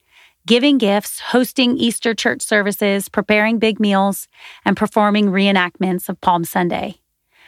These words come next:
When I asked him how he incorporated some of these traditions in his own family, I was amazed that he said it's not just South Sudanese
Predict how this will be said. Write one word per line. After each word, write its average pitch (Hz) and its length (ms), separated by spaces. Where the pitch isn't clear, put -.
When 214 120
I 208 100
asked 208 300
him 254 120
how 208 200
he 202 240
incorporated 196 640
some 208 220
of 196 140
these 208 180
traditions 185 560
in 185 100
his 175 120
own 214 200
family, 156 540
I 196 80
was 202 140
amazed 226 380
that 220 120
he 214 60
said 196 280
it's 190 180
not 220 200
just 254 260
South 196 240
Sudanese 190 680